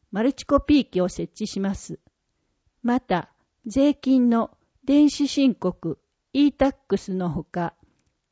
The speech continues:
令和三年三月からは健康保険証としても使えます。問い合わせ、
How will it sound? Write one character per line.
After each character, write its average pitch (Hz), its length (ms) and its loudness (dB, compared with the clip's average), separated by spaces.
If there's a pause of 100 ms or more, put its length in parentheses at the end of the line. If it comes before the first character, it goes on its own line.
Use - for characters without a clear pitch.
令 262 260 2
和 185 120 -2
三 190 360 -4
年 185 300 -4
三 277 300 2
月 214 260 0
か 170 140 -4
ら 170 120 -6
は - 160 -12 (480)
健 294 180 4
康 294 260 2
保 269 100 2
険 277 280 2
証 185 240 0
と - 140 -8
し - 80 -8
て 180 120 -6
も 170 160 -10 (100)
使 208 260 -2
え 202 120 0
ま 190 140 -2
す。 - 260 -16 (960)
問 277 220 2
い 254 80 2
合 247 80 2
わ 233 120 0
せ、 214 340 -4